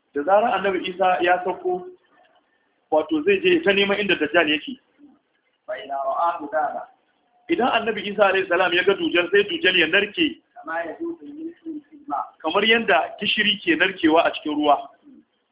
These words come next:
Speaker 1: Wato, Annabi Isa shine zai kashe Dujjal. Sai ya zama to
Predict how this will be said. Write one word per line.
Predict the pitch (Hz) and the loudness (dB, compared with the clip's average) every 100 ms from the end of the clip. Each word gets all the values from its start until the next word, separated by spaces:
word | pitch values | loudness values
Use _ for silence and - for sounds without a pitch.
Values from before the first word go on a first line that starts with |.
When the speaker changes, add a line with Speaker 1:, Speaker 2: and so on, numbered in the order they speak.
| _ _ - | _ _ 0
Speaker 1:
Wato, | 147 156 165 | 2 2 0
Annabi | 151 185 185 165 | -4 -2 -4 -4
Isa | 190 185 | -2 -2
shine | 185 196 170 | 0 -2 0
zai | 170 | 0
kashe | 175 160 | -2 -6
Dujjal. | - 127 143 135 - _ _ _ _ _ - | -6 -4 -4 -4 -10 _ _ _ _ _ 4
Sai | 202 | 6
ya | 175 | 6
zama | 180 180 | 2 -2
to | 190 | -2